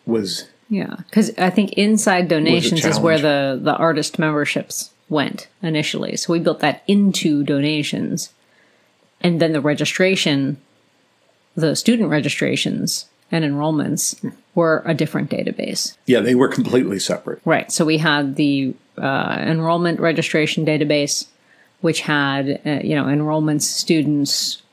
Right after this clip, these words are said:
Speaker 2: courses, classes, sessions, you know, for every year, all the reports. So all the student side stuff was in one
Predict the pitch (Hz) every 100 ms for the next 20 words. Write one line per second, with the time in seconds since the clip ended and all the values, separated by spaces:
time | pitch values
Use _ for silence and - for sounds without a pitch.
0 | - 175 156 143 156 131 - - 160 147
1 | 143 - 143 135 131 - - _ _ _
2 | _ _ _ 190 - 170 - 165 151 147
3 | 147 - - _ _ - 160 131 131 -
4 | 165 151 151 143 156 151 143 139 139 -
5 | 147 143 135 135 - 151 139 127 - -
6 | _ _ _ - - 156 160 156 - 196
7 | 208 196 156 143 - 139 - 151 156 143
8 | 143 143 139